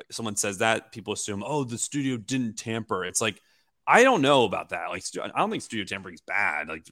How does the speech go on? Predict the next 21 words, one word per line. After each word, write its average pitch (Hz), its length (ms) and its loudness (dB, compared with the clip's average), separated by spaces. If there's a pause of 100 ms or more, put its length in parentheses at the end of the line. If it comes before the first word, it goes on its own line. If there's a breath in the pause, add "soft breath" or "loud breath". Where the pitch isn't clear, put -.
everyone's 135 200 -6
trying 110 200 -4
to 92 60 -10
make 95 180 -4
a 87 40 -14
good, 87 260 -8 (340)
a 101 60 -10
good 101 200 -4
thing 101 240 -4
here. 80 280 -6 (320 soft breath)
I 131 100 6
just 170 160 -4
think 151 260 2
everyone 139 360 2
was 101 140 -2
very 104 460 0
clear 95 420 -6
with - 200 -12
the 87 100 -8
assignment 78 560 -6 (260)
and 90 200 -8